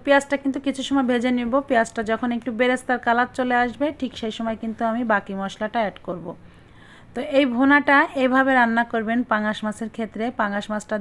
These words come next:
দেখবেন আলাদা অন্যরকম একটি টেস্ট হবে। এই টেস্টটা আপনি কখনো ভুলতে পারবেন না, এটা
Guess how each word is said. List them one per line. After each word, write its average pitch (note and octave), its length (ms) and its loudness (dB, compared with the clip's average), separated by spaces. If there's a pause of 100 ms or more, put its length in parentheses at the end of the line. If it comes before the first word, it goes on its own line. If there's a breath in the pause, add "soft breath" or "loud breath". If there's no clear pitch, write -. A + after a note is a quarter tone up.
দেখবেন G#3+ 340 -4 (540 loud breath)
আলাদা B3 280 2 (100)
অন্যরকম A#3+ 480 0 (120)
একটি - 320 -6 (480 loud breath)
টেস্ট C4+ 320 2 (100)
হবে। A3+ 220 2 (240)
এই C#4 80 2 (120)
টেস্টটা C4 380 0
আপনি C#4 140 -2 (100)
কখনো B3 240 2 (100)
ভুলতে A3+ 320 -6
পারবেন G#3 360 -2
না, A#3+ 60 0 (160)
এটা A3+ 120 -6